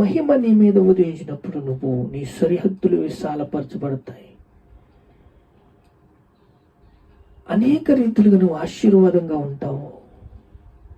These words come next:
దేవుని మాటలు చెప్పి ఎవరు పాడైపోయిన వాళ్ళు లేరండి, చెడిపోయిన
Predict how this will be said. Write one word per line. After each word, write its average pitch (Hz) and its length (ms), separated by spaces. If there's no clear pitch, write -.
దేవుని 285 420
మాటలు 214 260
చెప్పి 170 240
ఎవరు 165 200
పాడైపోయిన 151 520
వాళ్ళు 131 200
లేరండి, 131 480
చెడిపోయిన 190 460